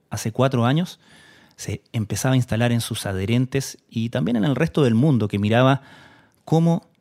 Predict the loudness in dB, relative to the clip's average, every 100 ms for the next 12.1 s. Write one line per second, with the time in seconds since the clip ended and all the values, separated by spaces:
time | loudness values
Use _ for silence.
0 | _ -4 0 0 -4 -10 -6 -6 -4 -6
1 | -4 -6 -6 _ -10 -6 -4 -4 -4 -2
2 | -2 -2 -8 _ _ _ _ -20 -8 -6
3 | -2 0 0 0 -2 0 2 2 2 0
4 | -2 -2 -4 -4 -6 -8 -4 -4 -4 -4
5 | 0 0 0 0 -4 -6 -8 -4 -4 0
6 | -4 -4 -10 _ _ _ _ -20 _ -4
7 | 0 2 2 0 0 -2 0 -2 -2 _
8 | -2 -2 0 -2 2 2 0 -6 _ _
9 | _ _ _ -4 0 0 0 -4 -2 -2
10 | -2 -10 -18 _ _ _ _ _ _ _
11 | _ _ _ -8 -8 -8 -8 -6 -8 -12
12 | -18